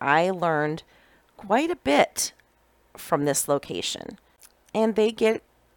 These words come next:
a fair share of their bizarre phone calls, just <laughs> like the other call centers. But, and we'll go into that later. So the one thing I did learn from this location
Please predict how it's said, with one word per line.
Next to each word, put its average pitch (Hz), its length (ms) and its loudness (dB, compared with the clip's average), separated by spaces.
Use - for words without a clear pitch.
a 220 80 0
fair 208 300 0
share 185 340 2
of 170 120 -2
their 160 160 4
bizarre 170 380 0
phone 180 220 0
calls, 156 340 -2
just - 280 -4
<laughs> - 20 -12
like 180 160 -2
the 190 140 -2
other 202 200 0
call - 260 -4
centers. - 500 -12
But, - 220 -8
and 185 140 0
we'll 208 100 2
go 208 160 0
into 190 220 -2
that 190 180 2
later. 226 380 2
So 254 640 6
the 208 120 -2
one 262 220 2
thing 233 160 0
I 190 80 2
did 190 200 2
learn 151 400 0
from 165 260 -4
this 151 220 0
location 143 600 -4